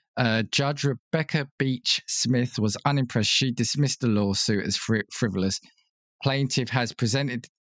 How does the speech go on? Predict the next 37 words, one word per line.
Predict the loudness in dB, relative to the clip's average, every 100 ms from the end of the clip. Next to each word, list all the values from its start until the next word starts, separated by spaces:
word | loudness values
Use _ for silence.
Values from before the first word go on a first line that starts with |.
| 0
an | 2
innovative | 4 2 0 -2 -4
approach | -2 -2 -2 -2
to |
civil | -2 0 0
rights | 2 0 0
litigation. | -2 -2 0 0 0 2 2
However, | 2 2 0 0
his | -2
claim | -2 0 2
and | 0
especially | 0 -2 -2 2 2
the | 2
relief | 2 4 2 0
sought | -2 0 2 0 -2 _ _ _ _ _ _
are | -4
totally | -2 -2 0 0
ludicrous." | 2 0 -2 -2 -2 -2 -6 -8
So, | -2 0 0 0 -2 -6 _ _ _ _ _ _
yeah, | 0 0
that's, | 0 -4 -2
that's | -4 -4 -6
actually, | -4 0 0 2
when | 2 2
I | 4
look | 4 2 0
at | -2
it, | 0
I'm | -2 0
actually | 0 0 -2 -2
quite, | 0 2 2 -2 _ _ _ _ _ _ _ _ _ -12
I | -6
think | 0 0
that's | -2
a | -4
fascinating | -4 -2 0 0 2 0
one. | 0